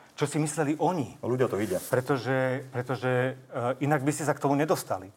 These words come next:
Speaker 1: Vaša, vaše sklamanie z toho, že na tých videách nič nie je, tak hlboké, že to je proste na vás vidieť.
Speaker 2: Tam je viac ako dosť.
Speaker 1: A ja za to naozaj
Speaker 2: Viac ako
Speaker 1: nemôžem,
Speaker 2: dosť.
Speaker 1: že sa naše kravaty podobajú, mne sa to len zdá ako vtipné, lebo to, čo hovoríte, sa nedá počúvať, viete?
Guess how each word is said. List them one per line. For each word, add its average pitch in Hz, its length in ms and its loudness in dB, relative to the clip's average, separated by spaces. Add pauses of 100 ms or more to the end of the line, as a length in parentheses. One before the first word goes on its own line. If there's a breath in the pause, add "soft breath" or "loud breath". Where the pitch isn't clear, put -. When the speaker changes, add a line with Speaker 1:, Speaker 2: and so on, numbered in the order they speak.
(360 loud breath)
Speaker 1:
Vaša, 131 560 4
vaše 131 240 -2
sklamanie 180 560 2
z - 80 -14
toho, 147 160 -2
že 123 120 -4
na 123 120 -2
tých 110 160 -6
videách 131 320 -2
nič 104 160 -4
nie 123 240 -4
je, - 20 -6
tak 165 240 2
hlboké, 123 640 -4 (240 loud breath)
že 110 80 -10
to 151 120 -2
je 147 80 4
proste 147 200 -4
na 151 80 0
vás 143 160 0
vidieť. 165 240 -6
Speaker 2:
Tam 101 160 2
je 98 80 0
viac 107 160 8
ako 104 180 0
dosť. 131 140 6
Speaker 1:
A 135 80 0
ja 147 80 4
za 147 160 0
to 175 80 0
naozaj 220 160 4
Speaker 2:
Viac 160 160 6
ako 185 80 4
Speaker 1:
nemôžem, 185 240 6
Speaker 2:
dosť. 139 80 2
Speaker 1:
že 135 80 0
sa 156 80 6
naše 139 160 2
kravaty 139 320 4
podobajú, 131 320 0
mne 139 160 -4
sa 147 80 -8
to 151 80 -4
len 139 160 0
zdá 143 160 4
ako 139 120 -6
vtipné, 170 280 -6
lebo 127 240 0
to, 139 80 -4
čo - 80 -8
hovoríte, 139 320 -2
sa 135 80 -2
nedá 131 160 -2
počúvať, 127 460 -6
viete? 139 260 -6